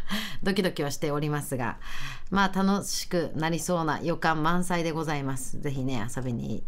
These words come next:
来ていただきたいなと思います。えー、そしてね、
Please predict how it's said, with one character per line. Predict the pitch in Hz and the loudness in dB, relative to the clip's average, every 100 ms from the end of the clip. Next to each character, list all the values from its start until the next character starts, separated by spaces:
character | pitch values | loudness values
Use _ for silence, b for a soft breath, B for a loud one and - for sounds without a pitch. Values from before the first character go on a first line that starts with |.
| - | -4
来 | - | -4
て | 127 | -4
い | 123 | -2
た | 87 | -2
だ | 71 | 0
き | - | 2
た | - 98 | 2 0
い | |
な | 95 90 | 2 2
と | 87 95 | 0 -2
思 | 95 | -2
い | 87 | -2
ま | 90 | 0
す。 | - - B B B B B B B | 0 0 B B B B B B B
え | 240 240 240 | 2 4 4
ー、 | 247 | 2
そ | 302 | 0
し | 285 | 2
て | 277 | 4
ね、 | 269 277 | 6 4